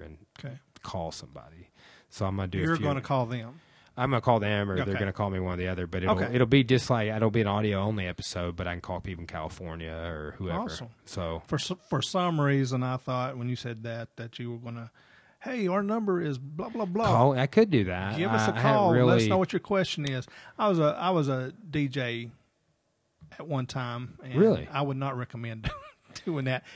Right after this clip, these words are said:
Speaker 2: You would be surprised at some of the phone calls and stuff that goes out over the air. Of course, back then, you know, you had to worry about it, it, F C C stuff.
Speaker 1: Yeah,
Speaker 2: You
Speaker 1: yeah,
Speaker 2: know,
Speaker 1: yeah.
Speaker 2: podcasts, you don't really care so much, but
Speaker 1: Especially on the audio.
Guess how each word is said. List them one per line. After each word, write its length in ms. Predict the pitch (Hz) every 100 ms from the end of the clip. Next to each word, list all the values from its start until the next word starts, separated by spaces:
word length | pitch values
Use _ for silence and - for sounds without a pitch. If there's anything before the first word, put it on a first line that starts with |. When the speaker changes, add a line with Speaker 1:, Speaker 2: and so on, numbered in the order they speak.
| -
Speaker 2:
You 120 | 165
would 120 | 170 131
be 140 | 135
surprised 880 | - - - - - 190 170 147 131
at 100 | 143
some 260 | - 151 127
of 60 |
the 60 | 117
phone 280 | - 139 120
calls 360 | 147 131 123
and 220 | 135 127 - _
stuff 300 | - - 143
that 80 | 139
goes 280 | 120 131 120
out 160 | 123
over 220 | 120 117 123
the 180 | 139
air. 300 | 151 131 127 113 _ _
Of 300 | _ - _
course, 240 | 190 135
back 240 | - 131 -
then, 280 | 156 143 123
you 80 |
know, 160 | 117 120
you 80 | 120
had 120 | 127
to 40 | 120
worry 200 | 127 127
about 240 | 123 131 - _ _ _ _ _ _ _ _ _ _ -
it, 120 | 165 - - _ -
it, 160 | 135 160 _ _ -
F 160 | 143
C 160 | 104 131
C 240 | - 151
stuff. 420 | 143 - 147 165 -
Speaker 1:
Yeah, 160 | 135 117
Speaker 2:
You 40 |
Speaker 1:
yeah, 60 | 135
Speaker 2:
know, 60 |
Speaker 1:
yeah. 60 | 107
Speaker 2:
podcasts, 500 | 156 147 - 135 127
you 60 | 127
don't 140 | 127
really 140 | 117 113
care 280 | - 151 127
so 140 | 135
much, 380 | 127 131 - -
but 160 | 139 -
Speaker 1:
Especially 400 | - 160 170 226
on 100 | 190
the 40 |
audio. 560 | 87 107 139 82 65 -